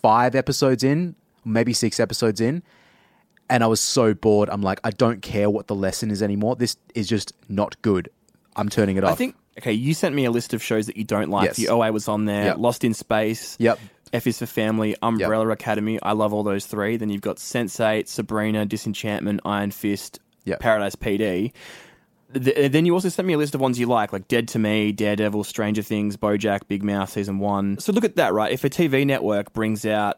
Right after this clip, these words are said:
Speaker 2: fifty shows, how many of those do you reckon that you'd like, realistically, out of a, a whole batch?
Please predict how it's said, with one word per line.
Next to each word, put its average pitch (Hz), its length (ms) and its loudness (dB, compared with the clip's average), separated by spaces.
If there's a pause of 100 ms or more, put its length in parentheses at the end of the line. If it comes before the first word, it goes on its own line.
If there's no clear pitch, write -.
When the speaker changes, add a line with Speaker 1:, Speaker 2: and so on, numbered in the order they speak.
Speaker 2:
fifty 120 340 -6
shows, 101 680 0
how 147 160 0
many 143 220 4
of 110 120 -2
those 139 280 2
do - 120 -6
you 98 60 2
reckon 101 260 -2
that 92 100 -4
you'd 87 140 -4
like, 87 560 -6
realistically, 101 720 -4
out 90 160 -4
of 92 140 -8
a, 92 180 -4
a 95 120 -6
whole 101 180 -6
batch? 92 380 -6